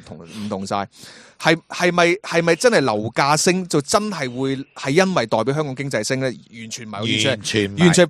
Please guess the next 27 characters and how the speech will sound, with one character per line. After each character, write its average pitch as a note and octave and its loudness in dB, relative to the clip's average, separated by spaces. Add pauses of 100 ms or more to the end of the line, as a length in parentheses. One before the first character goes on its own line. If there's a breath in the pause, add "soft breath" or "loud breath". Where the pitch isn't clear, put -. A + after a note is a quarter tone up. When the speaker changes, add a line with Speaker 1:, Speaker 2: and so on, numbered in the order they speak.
(120)
Speaker 1:
背 G3+ 4 (300)
馳 A2 -6
喎。 A2+ -6 (840 soft breath)
Speaker 2:
即 - 2
係 C#4 4
同 A2 -6 (720)
Q C4 2
E B3 0
印 G3+ -6
銀 B2+ -2
紙 D#3+ -2
令 C3 -6
到 C3 -6
股 B2+ -10
市 B2+ -6
升， C#3+ -6
係 C3+ -12
咪 G#2 -12
代 F#2+ -14
表 G2+ -16
經 B2+ -16
濟 G2+ -12
升 A#2+ -12
係 A2 -10
兩 F2 -10
回 D2+ -18
事？ - -18